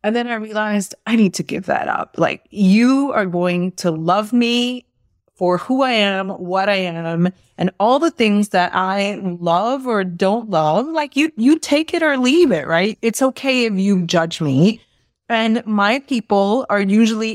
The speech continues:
into these cards. And they're just like, I don't know if they're fortune cards, oracle cards, or whatever. But anyway, I pulled a card today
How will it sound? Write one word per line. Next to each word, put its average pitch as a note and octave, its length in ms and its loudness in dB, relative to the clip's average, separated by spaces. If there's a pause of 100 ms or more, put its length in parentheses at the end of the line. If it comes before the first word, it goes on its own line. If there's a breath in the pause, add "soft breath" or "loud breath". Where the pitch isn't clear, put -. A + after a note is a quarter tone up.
into F#3 300 -4
these E3+ 440 -2 (220)
cards. - 540 -2
And A3+ 160 -2
they're B3+ 120 -2
just C#4 300 -8
like, C#4+ 140 0 (180)
I F#3 340 0
don't A#3+ 160 0
know F#3 120 4
if E3+ 100 -2
they're D3+ 180 0
fortune A3 540 0
cards, G#3+ 420 0
oracle G#3+ 500 -2
cards, F#3 500 -2
or F#3 160 0
whatever. E3 680 -2
But D#4+ 240 0
anyway, B3+ 400 0 (460 soft breath)
I G#3 100 0
pulled D4 360 -2
a F4+ 60 2
card F3 380 -4
today F3 720 -2